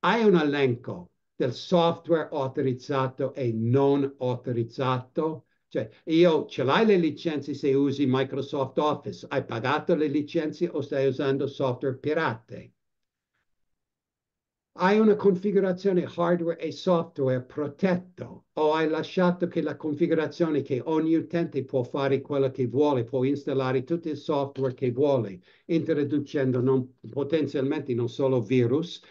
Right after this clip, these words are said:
ma anche software che, come dico, pirata. Fai un controllo ver-, con-, continuo delle vulnerabilità del tuo hardware e software.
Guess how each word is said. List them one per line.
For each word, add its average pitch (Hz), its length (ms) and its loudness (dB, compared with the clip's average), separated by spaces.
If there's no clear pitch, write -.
ma 185 140 4
anche 180 240 2
software 147 760 0
che, 131 300 -4
come 117 240 -6
dico, 180 280 -4
pirata. 151 760 -2
Fai 240 260 2
un 156 260 2
controllo 139 720 0
ver-, 123 340 -2
con-, 123 240 -6
continuo 143 540 0
delle 123 240 0
vulnerabilità 127 1000 0
del 135 180 -4
tuo 131 280 -2
hardware 127 440 0
e 104 40 -6
software. 160 840 -4